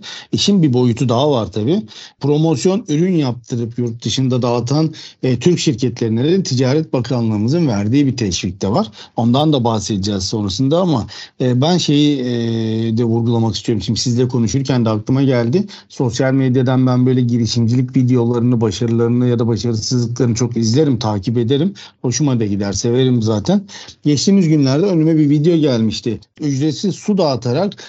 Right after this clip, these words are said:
e, ayda belli bir miktar, yani önemli bir miktar para kazanan bir girişimcinin hikayesini görmüştüm. E, bu kişinin yaptığı şey şu, e, suları alıyor, firmalarla anlaşıyor. Firmaların işte logolarını, reklamlarını su şişelerinin üzerine basıyor ve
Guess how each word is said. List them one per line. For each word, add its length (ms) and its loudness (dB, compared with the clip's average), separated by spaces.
e, 160 -2
ayda 720 0
belli 260 2
bir 40 0
miktar, 480 0
yani 260 0
önemli 380 2
bir 100 2
miktar 380 0
para 220 0
kazanan 420 0
bir 80 2
girişimcinin 540 2
hikayesini 560 2
görmüştüm. 640 0
E, 300 0
bu 100 4
kişinin 380 2
yaptığı 400 0
şey 260 0
şu, 320 0
e, 180 -2
suları 420 2
alıyor, 420 2
firmalarla 600 4
anlaşıyor. 520 0
Firmaların 640 2
işte 480 -2
logolarını, 520 2
reklamlarını 500 0
su 180 -2
şişelerinin 480 0
üzerine 320 2
basıyor 480 0
ve 180 0